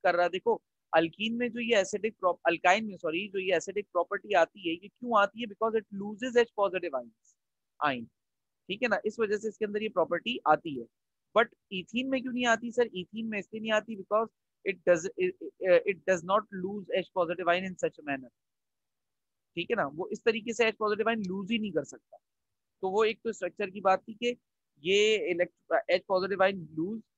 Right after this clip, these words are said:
नहीं कर सकता, अलबत्ता terminal alkyne कर सकता है। अच्छा sir, अ, why terminal alkyne do this? Because बेटा terminal alkyne के पास corner से hydrogen को निकालना आसान होता है।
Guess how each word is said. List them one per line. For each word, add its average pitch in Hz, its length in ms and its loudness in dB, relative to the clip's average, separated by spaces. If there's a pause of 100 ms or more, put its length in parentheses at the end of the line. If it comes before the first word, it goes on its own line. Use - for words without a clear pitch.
(260)
नहीं 160 300 -4
कर 180 180 0
सकता, 214 360 0
अलबत्ता 185 640 0
terminal 208 520 0
alkyne 151 340 2
कर 147 160 0
सकता 151 340 -6
है। 147 80 -4 (440)
अच्छा 185 240 4 (100)
sir, 233 320 2
अ, 170 460 8
why 180 320 6
terminal 220 480 2
alkyne 180 360 4
do 156 360 -12
this? 135 200 -8 (440)
Because 240 240 2
बेटा 247 200 2
terminal 220 460 2
alkyne 220 380 4
के 240 80 -8
पास 247 240 -2 (120)
corner 196 380 6
से 254 100 0
hydrogen 208 420 4
को 226 80 0
निकालना 208 340 2
आसान 185 240 2
होता 135 220 -6
है। 113 60 -8